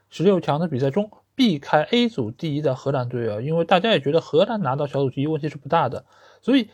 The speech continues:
英格兰队这场比赛其实从一开始他就是对于威尔士队就展现出了非常大的一个求胜欲望啊，而且每个球员他的状态都非常不错。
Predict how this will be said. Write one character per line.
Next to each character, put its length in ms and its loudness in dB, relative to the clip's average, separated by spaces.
英 220 4
格 60 2
兰 300 2
队 200 2
这 120 -2
场 200 0
比 40 -4
赛 120 -2
其 100 -20
实 120 -6
从 180 -4
一 80 -2
开 280 2
始 200 -8
他 260 -2
就 220 -4
是 120 -8
对 220 -2
于 140 -6
威 160 0
尔 80 0
士 120 -8
队 220 -2
就 100 2
展 260 4
现 200 -2
出 160 -4
了 80 2
非 240 2
常 320 -8
大 180 2
的 80 -8
一 100 -4
个 120 -2
求 260 -4
胜 220 -4
欲 180 2
望 320 -4
啊， 100 -8
而 80 2
且 220 0
每 240 4
个 100 2
球 160 -2
员 80 2
他 120 2
的 60 0
状 280 0
态 140 -4
都 120 -4
非 140 0
常 140 0
不 80 -2
错。 280 0